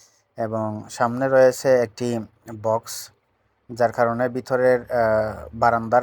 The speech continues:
টিনগুলো দেখা যায় না। দূর থেকে দেখতে, আহ, ছাদের মতোই লাগে। তো এর ভিতরে রয়েছে পাঁচটা রুম, চারটা বাথরুম এবং দুইটা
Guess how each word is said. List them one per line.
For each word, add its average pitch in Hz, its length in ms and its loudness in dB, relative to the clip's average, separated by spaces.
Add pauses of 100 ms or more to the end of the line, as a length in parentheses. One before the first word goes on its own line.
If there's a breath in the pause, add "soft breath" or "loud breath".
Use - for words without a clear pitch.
(120)
টিনগুলো 127 460 -6
দেখা 117 280 -2
যায় 104 200 0
না। 117 180 -4 (1600)
দূর 127 160 2
থেকে 160 260 0
দেখতে, 143 380 2
আহ, 127 360 0
ছাদের 117 360 0
মতোই 117 300 -4
লাগে। 120 340 -2 (1200)
তো 110 300 0 (760)
এর 131 140 -2
ভিতরে 160 380 2
রয়েছে 147 540 2 (2000 soft breath)
পাঁচটা 131 440 2
রুম, 127 420 -2 (880)
চারটা 139 340 0
বাথরুম 131 600 0 (880)
এবং 120 400 -2
দুইটা 120 500 -2